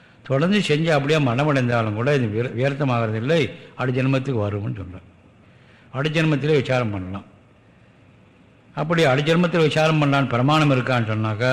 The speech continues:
வியாச பகவான் சொல்லியிருக்கார் பிரம்மசூத்திரத்தில். இன்னைக்கு ஒரு ஜென்மம் அல்ல, அடுத்த ஜென்மத்திலையும் தொடர்ந்து விசா-, ஞானம் அடைய முடியும்னு சொல்லியிருக்கார்.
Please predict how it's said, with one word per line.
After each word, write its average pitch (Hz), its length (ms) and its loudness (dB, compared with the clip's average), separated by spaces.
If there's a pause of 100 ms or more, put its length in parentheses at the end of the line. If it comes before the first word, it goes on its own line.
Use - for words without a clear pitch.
(380)
வியாச 123 280 -4
பகவான் 135 340 -2
சொல்லியிருக்கார் 101 500 -8 (680)
பிரம்மசூத்திரத்தில். 104 680 -4 (1500)
இன்னைக்கு 143 240 -2
ஒரு 151 100 0
ஜென்மம் 156 400 2
அல்ல, 127 140 2 (580)
அடுத்த 147 240 0
ஜென்மத்திலையும் 147 540 2
தொடர்ந்து 135 360 2 (540)
விசா-, 131 420 0 (200)
ஞானம் 143 280 2
அடைய 120 180 2
முடியும்னு 110 440 -2
சொல்லியிருக்கார். 92 460 -12